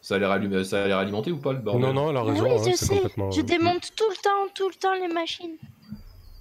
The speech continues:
Speaker 1: Ouais, c'était, c'est, c'est, c'est, c'est, ouais, c'est très bizarre et, euh, c'est clairement pas ce qu'on nous avait dit, hein. Bah, c'est inquiétant, en fait. Donc, euh,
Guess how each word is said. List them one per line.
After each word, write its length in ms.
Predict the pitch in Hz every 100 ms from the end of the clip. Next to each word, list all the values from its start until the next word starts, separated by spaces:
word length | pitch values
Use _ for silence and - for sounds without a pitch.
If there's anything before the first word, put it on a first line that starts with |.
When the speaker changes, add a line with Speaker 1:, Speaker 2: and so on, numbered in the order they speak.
| - - - -
Speaker 1:
Ouais, 140 | 104 - - -
c'était, 300 | - 110 95 -
c'est, 280 | 95 92 87
c'est, 160 | 95
c'est, 140 | 90 90
c'est, 300 | 87 80 78
ouais, 180 | 85 -
c'est 180 | - 87
très 160 | 101
bizarre 420 | 98 98 107 107
et, 60 | 95
euh, 180 | 82 82
c'est 160 | -
clairement 300 | 82 104 104
pas 120 | 95 107
ce 80 |
qu'on 100 | - 98
nous 140 | 98
avait 180 | 90 107
dit, 140 | 117
hein. 80 | 104 98 - - - -
Bah, 120 | 113
c'est 140 | -
inquiétant, 580 | 135 131 - 147 135 160
en 60 | 135
fait. 360 | 98 92 - _ - - -
Donc, 260 | 107 113 107 -
euh, 460 | 107 98 85 80